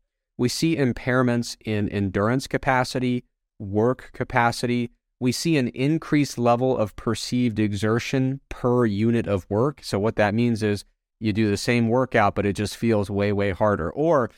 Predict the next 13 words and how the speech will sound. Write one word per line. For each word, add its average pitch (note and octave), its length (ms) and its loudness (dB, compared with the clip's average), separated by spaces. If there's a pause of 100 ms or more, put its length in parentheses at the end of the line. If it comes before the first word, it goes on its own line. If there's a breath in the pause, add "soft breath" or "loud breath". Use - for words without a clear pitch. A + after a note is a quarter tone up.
(160 soft breath)
you F#2 100 -4
try C#3+ 340 4
to C#3 100 2
do A2+ 160 0
the G#2 160 -2
same G#2+ 280 -2
workout, G2+ 440 2
but G#2 120 0
it F#2 100 -4
feels A#2 320 0
so B2+ 240 0
much A2+ 240 0
harder A2+ 420 2